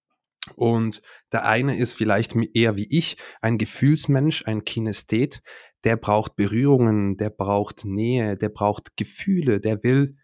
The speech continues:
fühlen und spüren. Aber der visuelle Mensch, der, der visuell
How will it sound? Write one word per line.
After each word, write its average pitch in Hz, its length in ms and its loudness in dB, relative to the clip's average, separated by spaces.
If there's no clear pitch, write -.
fühlen 143 640 2
und 107 200 -4
spüren. 131 680 0
Aber 104 180 2
der 104 220 0
visuelle 165 560 4
Mensch, 165 640 2
der, 127 260 4
der 113 380 0
visuell 120 640 2